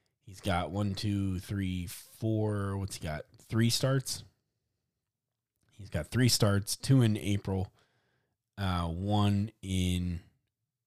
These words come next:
or two in May, one in April. He's been clobbered every time. He may get clobbered again. I just thought that because of how low Marco Gonzalez was ranked for me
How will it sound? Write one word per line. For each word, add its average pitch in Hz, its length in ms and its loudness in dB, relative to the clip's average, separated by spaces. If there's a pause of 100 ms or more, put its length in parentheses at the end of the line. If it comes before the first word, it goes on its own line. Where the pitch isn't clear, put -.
(360)
or 85 100 -6
two 127 240 4
in 107 140 4
May, 98 320 4
one 95 260 -2
in 92 140 0
April. 90 480 -4 (1500)
He's 87 240 -2
been 87 220 0
clobbered 113 580 2
every 98 220 2
time. 90 520 -2 (320)
He - 140 -10
may 107 240 4
get 110 180 0
clobbered 104 400 0
again. 95 440 -2 (160)
I 98 100 -4
just 98 500 -4
thought 101 340 -4
that 92 200 -4 (960)
because 110 340 -2
of 101 100 2
how 104 180 0
low 95 420 0
Marco 98 400 -2
Gonzalez 92 720 -2
was 85 160 -6
ranked 90 340 -4
for - 220 -4
me 123 300 2